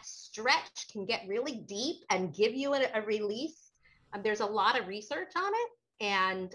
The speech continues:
um, you know, one of the things that, one of the areas that I've studied is a trauma-informed yoga approach, because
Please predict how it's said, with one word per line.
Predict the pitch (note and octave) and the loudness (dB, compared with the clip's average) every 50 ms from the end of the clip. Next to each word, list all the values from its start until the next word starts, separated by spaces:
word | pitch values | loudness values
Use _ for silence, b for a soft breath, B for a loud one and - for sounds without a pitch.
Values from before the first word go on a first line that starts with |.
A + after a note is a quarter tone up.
| - - | -10 -10
um, | F3+ F3 E3+ E3+ E3+ E3+ F3 F3 G3 - _ _ _ _ _ _ _ | -8 -8 -6 -8 -8 -10 -10 -14 -16 -16 _ _ _ _ _ _ _
you | F#3+ F#3 A3+ G3 | -12 -6 -4 -2
know, | F#3+ F3+ | -2 0
one | F3+ G3 G3 G3+ A3 | 2 2 4 4 2
of | A3+ G#3+ G#3+ | 0 2 0
the | G#3 | 0
things | G#3+ - G#3+ G#3+ G#3 G#3 G#3 | 2 2 2 2 2 2 0
that, | G#3 G3+ | 0 0
one | G3+ A3+ B3 | -2 -2 -2
of | B3+ G3+ | 0 -2
the | G3 F#3 - | -2 -2 -2
areas | G3 G3 G3+ G#3 G#3 G#3 G3 F#3+ - - | -2 -2 0 2 2 2 0 -2 -4 -4
that | F#3+ F3+ | -2 -2
I've | E3+ F3+ - | -2 -2 -4
studied | - - D#4 E4 C4+ G#3 F#3 F3 E3 - - _ _ _ _ _ | 0 4 4 4 6 4 0 -2 -4 -6 -10 _ _ _ _ _
is | G3 F3 G3 | -4 -2 -2
a | F#3 | -2
trauma-informed | - - - A#3 G3+ G3 F#3+ F#3 F3+ F#3 F3+ F3+ F3 F3 - F#3+ F3 F3+ E3+ D#3+ D#3+ D#3+ D#3+ E3+ E3+ - _ _ _ _ _ _ _ _ _ _ _ _ - - - _ | -2 -2 2 4 4 4 4 2 -2 -2 -4 -6 -8 -6 -6 -4 -4 -2 -2 -4 -4 -6 -6 -8 -10 -14 _ _ _ _ _ _ _ _ _ _ _ _ -20 -20 -20 _
yoga | F3 F#3 F3 E3+ E3 E3+ D#3+ E3 | 0 2 2 2 2 0 -2 -4
approach, | D#3+ - - D3 D3 - - - - - - - _ _ _ _ _ _ _ _ _ _ _ _ _ - | -4 -8 -8 -8 -8 -8 -10 -14 -18 -20 -20 -20 _ _ _ _ _ _ _ _ _ _ _ _ _ -8
because | G3+ G3 - - G3+ F#3 F3+ F3 E3 E3+ E3+ | -8 -8 -4 0 2 4 4 4 2 0 -2